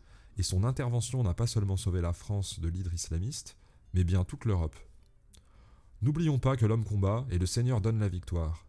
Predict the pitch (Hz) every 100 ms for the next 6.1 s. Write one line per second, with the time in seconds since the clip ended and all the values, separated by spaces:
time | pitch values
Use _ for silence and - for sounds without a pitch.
0 | - 95 110 123 101 87 85 101 104 85
1 | 85 - 78 67 - - - - - -
2 | - - - - - - - - - -
3 | - 175 143 120 98 104 - 95 95 90
4 | 87 120 90 90 85 92 123 - - 87
5 | 85 85 - 90 - 87 82 82 104 143